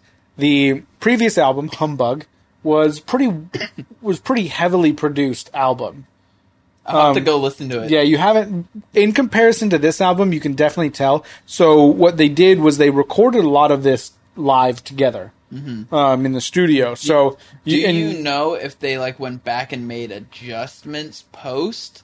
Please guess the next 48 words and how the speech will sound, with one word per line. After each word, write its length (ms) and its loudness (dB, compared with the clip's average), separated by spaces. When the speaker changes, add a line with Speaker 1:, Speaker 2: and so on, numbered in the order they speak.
Speaker 2:
Like, 380 -12
just, 220 -12
like 100 -6
Speaker 1:
Well, 120 0
y-, 180 -8
your 220 0
normal 460 4
adjustments, 720 -2
but 240 -2
Speaker 2:
Okay. 260 -4
Speaker 1:
it 40 4
w-, 180 -10
you 200 -2
know, 340 2
obviously 720 0
you 380 0
play 320 2
drums 400 0
and 160 -2
like 200 0
to 160 0
write 320 -2
music 340 -4
and 80 -10
stuff 180 -6
like 140 -8
that, 180 -4
and 80 -10
I 100 -4
play 160 -8
guitar, 320 -6
so 140 -12
we 80 -4
both 260 -4
know 320 -2
pretty, 260 0
I'd 140 0
say 100 4
we're, 260 4
we're 160 2
more 220 4
well-versed 500 4
in 80 2
music 300 2
than 80 -4
the 140 0
average 300 0
person. 460 -2